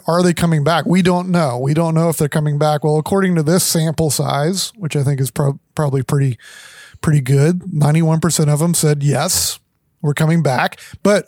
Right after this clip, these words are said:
uh, Brian, I think you say, you said an important thing, that it may not be June, July, or even August. But once kind of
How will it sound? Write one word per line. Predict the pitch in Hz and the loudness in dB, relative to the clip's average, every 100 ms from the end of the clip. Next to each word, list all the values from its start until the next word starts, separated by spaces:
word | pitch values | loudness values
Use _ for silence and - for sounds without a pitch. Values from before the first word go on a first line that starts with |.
| 175 | -2
uh, | 156 | 0
Brian, | 160 160 180 | 2 2 2
I | 185 | 2
think | 175 - | 0 0
you | 160 | 0
say, | 170 151 151 127 - | 2 2 2 -2 -2
you | 165 | 0
said | 160 175 151 | 2 2 0
an | - 180 147 | -2 -4 -4
important | 131 147 139 | -2 -2 0
thing, | 147 147 | 2 2
that | 160 | 2
it | 151 | 0
may | 160 170 202 | 2 2 4
not | 180 160 143 | 2 2 0
be | 147 | 0
June, | 143 151 151 | 0 2 2
July, | 135 135 127 131 - - _ _ | 2 2 0 -4 -6 -14 _ _
or | 180 147 | -4 -2
even | 135 | -2
August. | 131 143 135 - - - - - - - - | -2 -4 -6 -10 -16 -18 -20 -20 -20 -12 -2
But | 147 139 | 0 0
once | 170 165 - | 0 0 0
kind | - 175 | 0 2
of | 156 135 113 | 2 0 -4